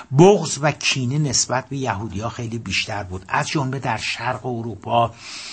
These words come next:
در روسیه و، اه، گفتیم که در حقیقت، اه،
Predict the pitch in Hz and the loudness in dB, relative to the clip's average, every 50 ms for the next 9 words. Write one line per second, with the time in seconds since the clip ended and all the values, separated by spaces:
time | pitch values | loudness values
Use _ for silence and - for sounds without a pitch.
0 | - - - - - 139 120 117 101 107 120 113 - - - - 117 117 127 135 | -10 -10 -10 -2 0 2 2 2 2 2 2 4 6 6 4 6 4 4 4 4
1 | 131 127 127 - - - _ _ _ _ _ _ _ _ _ _ _ _ _ - | 4 2 2 -2 -10 -20 _ _ _ _ _ _ _ _ _ _ _ _ _ -16
2 | - - 110 92 120 127 127 120 113 104 92 - - - - - - - - - | -10 -8 0 4 8 8 10 10 8 6 4 -2 -10 -14 -14 -14 -14 -14 -16 -20
3 | - - 175 156 135 131 127 123 120 120 120 117 117 117 113 98 107 - 156 165 | -8 -4 0 2 4 6 6 8 8 8 6 6 4 4 0 -2 0 2 2 2
4 | 151 - - 160 151 135 117 - 131 113 123 113 113 - - 117 117 - 127 110 | 2 0 -2 -2 -2 -2 -2 -4 -4 -2 -2 -2 -2 -2 -4 -6 -6 -6 -8 -10
5 | 92 - 127 127 131 135 - - - - 127 131 131 127 123 120 120 117 117 117 | -6 -2 0 0 0 0 -2 -6 -8 -8 -8 -4 -2 0 2 2 4 2 2 0